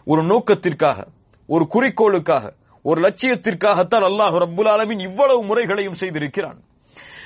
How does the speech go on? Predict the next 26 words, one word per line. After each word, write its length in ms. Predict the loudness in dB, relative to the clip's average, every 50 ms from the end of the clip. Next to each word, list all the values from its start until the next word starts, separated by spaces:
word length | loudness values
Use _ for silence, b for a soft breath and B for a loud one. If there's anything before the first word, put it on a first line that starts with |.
| B B B B
தன்னை 360 | -2 -2 0 0 0 0 2
ஒரு 180 | 2 2 0
நோக்கத்திற்காக 920 | 2 2 2 2 2 0 -2 -2 -2 -2 -6 -6 -2 -2 0 0 2 2 0
அந்த 480 | -2 0 0 0 0 0 -2 -6 -8 _ _ -6
எஜமானன் 560 | -6 -2 0 0 2 2 2 0 0 0 -4
வளர்க்கிறான் 680 | -2 0 0 0 0 0 -2 -4 -4 -2 0 0 0 0
என்று 240 | -2 -6 -6 -6
தெரிந்தவுடன் 720 | -4 -2 -2 -2 -2 0 0 0 2 0 -2 -2 -4 -10 -18 _ _ B B B B B B
அந்த 200 | B -2 0 2
எஜமானன் 640 | 2 2 4 2 2 4 4 4 4 2 0 -2 -2
தன்னை 380 | -2 -2 -2 0 -4 -4 -4 -2
போர்க்களத்தில் 800 | 2 4 4 4 2 2 0 0 0 0 -2 -4 -6 -4 -2 0
நுழையுமாறு 560 | 0 0 0 0 -2 -2 0 0 0 0 0
கட்டளையிட்டாலும் 840 | -2 -4 -4 -2 0 -2 0 0 -2 -4 0 0 2 2 2 0 -2
உள்ளே 260 | -2 -2 0 2 2 2
நுழைந்து 420 | 2 2 0 0 0 0 -4 -2
தன்னுடைய 400 | 0 0 0 0 0 0 0 0
உயிரை 360 | 0 2 0 2 2 2 0
மாய்ப்பதற்கும் 800 | 0 0 2 2 2 2 -2 0 0 0 0 0 -2 -2 -2 -2 -2
அந்த 140 | 0 -2
குதிரை 360 | -2 -2 -2 0 0 0 0 0
தயாராக 500 | 0 2 2 2 2 2 2 2 2 0
இருக்கிறது. 640 | 0 0 0 0 0 0 0 0 0 -2 -2 b b b b b b b
ஆனால் 300 | b -2 0 0 0 0
மனிதனே, 480 | 0 0 0 2 0 0 0 0 0
நீ 400 | 0 0 0 0 0 -2 -2 -6